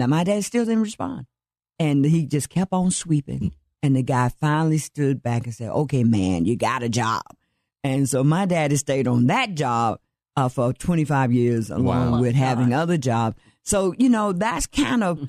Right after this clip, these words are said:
Speaker 3: <laughs>
Speaker 1: a part of my background. My daddy was one of those people. He worked hard. Uh, he had integrity. Uh, he had commitment. He was faithful,
Speaker 2: Mm-hmm.
Speaker 1: faithful to his wife, faithful to his kid, faithful to his God.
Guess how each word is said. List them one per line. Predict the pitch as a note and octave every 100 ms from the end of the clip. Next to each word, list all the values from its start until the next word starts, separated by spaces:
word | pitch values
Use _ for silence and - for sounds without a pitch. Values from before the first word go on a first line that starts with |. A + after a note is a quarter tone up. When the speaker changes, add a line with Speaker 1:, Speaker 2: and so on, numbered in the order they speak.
| -
Speaker 3:
<laughs> | - D3+
Speaker 1:
a | F3
part | - A3+ A#3+
of | A3+
my | G3+ F#3+
background. | D3 E3 G#3+ - C#3+ B2+
My | D#3+
daddy | A3+ G#3 A3 G#3
was | F3+
one | F#3+ G3+
of | G3
those | F#3+ -
people. | G3 F3+ F#3
He | C#3 B2+
worked | B2 F3 G#3+
hard. | A3 G3+ G3+ A3+ A#3 _ _ _ -
Uh, | B2+
he | C3+ C#3
had | C3 A2
integrity. | A2+ G#2+ - F#3 G3 A3+ B3 C4 D#4+ _ _ -
Uh, | C3 B2+ A#2
he | C3 D3 C3+ C#3
had | C#3+ A#2+ -
commitment. | A#2+ B2+ D#3+ A#3 - A3+ A#3
He | E3
was | A2+ -
faithful, | - F#3+ A3+ - D#3 C4+ - _ -
Speaker 2:
Mm-hmm. | D#2
Speaker 1:
faithful | C#3+ A#2 C#3
to | C3+ A2
his | G2+
wife, | G2+ D#3+ C4+ B3+ -
faithful | D#3+ C#3+ B2+
to | -
his | G#2+ G#2+
kid, | _ - B3 A#3+ A#3 - _ _ -
faithful | F3+ E3 D3+
to | - B2+
his | A#2 B2 G#2
God. | A2 B2+ D#3 G#3 A#3+